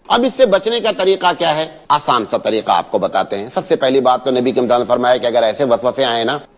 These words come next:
तो नमाज के दरमियान में ही "औज़ु बिल्लाहि मिनश शैतानिर रजीम" पढ़ा करो कि "अल्लाह, हम इस शैतान मरदूद से ना पनाह चाहते हैं, अपनी पनाह में ले ले, खुदा के वास्ते नमाज पढ़ने दे।" एक ये "औज़ु बिल्लाह" कहने की बात आई है।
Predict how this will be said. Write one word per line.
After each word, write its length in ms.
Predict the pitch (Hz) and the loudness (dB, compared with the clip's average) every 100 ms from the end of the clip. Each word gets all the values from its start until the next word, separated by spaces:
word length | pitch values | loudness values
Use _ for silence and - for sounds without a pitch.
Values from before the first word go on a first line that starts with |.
| - | -2
तो 60 | |
नमाज 420 | 143 143 165 160 - | 0 2 2 0 -2
के 140 | 156 | -2
दरमियान 460 | 113 104 104 120 123 | 0 -2 0 0 0
में 140 | 107 | -2
ही 160 | 120 135 _ _ - | -4 -6 _ _ -2
"औज़ु 180 | 135 127 | 0 2
बिल्लाहि 420 | 113 110 123 127 | 0 2 0 -2
मिनश 260 | 117 110 - | -4 -4 -2
शैतानिर 420 | 110 107 104 101 | -2 0 -2 0
रजीम" 260 | 95 101 92 | -2 -2 -2
पढ़ा 260 | 92 85 | -4 -6
करो 300 | 82 82 82 - _ | -8 -8 -8 -12 _
कि 180 | 147 151 | 0 0
"अल्लाह, 420 | 127 131 135 147 143 - - - | 0 0 2 0 -4 -20 -20 -4
हम 100 | 160 | 0
इस 120 | 147 - | 0 2
शैतान 380 | 131 131 147 | 0 2 2
मरदूद 380 | 156 123 104 135 | 2 2 2 2
से 140 | - 117 | 2 -2
ना 120 | 120 | 0
पनाह 320 | 117 120 139 | -2 -2 0
चाहते 280 | 135 117 147 | 0 0 0
हैं, 80 | 147 | 0
अपनी 140 | 156 | 0
पनाह 320 | 139 143 160 | 2 2 2
में 100 | 147 | 4
ले 120 | 127 | 4
ले, 80 | 127 | 2
खुदा 320 | 127 127 127 | 0 2 2
के 120 | 147 165 | 2 0
वास्ते 320 | 139 - 135 | 0 0 -4
नमाज 300 | 113 104 98 | -2 -4 -4
पढ़ने 340 | 92 95 90 | -4 -4 -4
दे।" 140 | 80 78 _ - | -6 -10 _ -2
एक 300 | 151 151 - | -2 -2 -8
ये 100 | 123 | -2
"औज़ु 280 | 117 120 120 | 0 0 0
बिल्लाह" 240 | 110 107 101 | 0 0 -2
कहने 280 | - 87 | -6 -12
की 100 | 82 | -10
बात 260 | 82 71 73 | -6 -6 -6
आई 120 | 78 | -10
है। 260 | 85 - | -12 -18